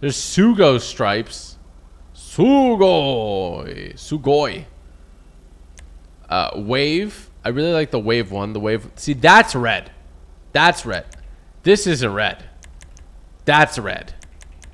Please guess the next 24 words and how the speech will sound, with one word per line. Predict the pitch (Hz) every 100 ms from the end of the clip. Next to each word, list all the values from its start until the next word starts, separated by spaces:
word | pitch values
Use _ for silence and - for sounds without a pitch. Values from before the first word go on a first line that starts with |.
| - - - -
This | 175 185 139
isn't | 104 104
red. | 101 - - - - - - -
That's | 127 110 - -
red. | 90 - - - - - -
Uh, | 113 123
we | 151
got | 135
Racer | 127 156 - 165
twenty-three. | - 139 127 - 123 147
You | 185
guys | 151 107 -
know | 113
twenty-three, | 101 113 107 101 113 110
one | 107 104
of |
my | 101 101
favorite | - 110 104
numbers | 101 104 104
of | 98
all | 104 101
time. | - 110 127
Racer | 135 113 -
twenty-nine. | 110 - 110 107 104 107 117 135 170 202